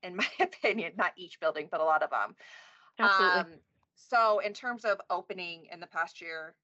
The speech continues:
Speaker 1: on the Strip, only one hotel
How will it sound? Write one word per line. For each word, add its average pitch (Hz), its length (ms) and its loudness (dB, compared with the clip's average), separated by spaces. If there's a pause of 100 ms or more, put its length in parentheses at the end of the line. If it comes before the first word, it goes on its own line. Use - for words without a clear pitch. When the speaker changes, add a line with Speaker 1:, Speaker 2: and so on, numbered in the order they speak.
(140)
Speaker 1:
on 165 220 0
the - 80 -18
Strip, - 420 -2 (420)
only 165 360 -8 (220)
one 165 300 -2 (240)
hotel - 320 -4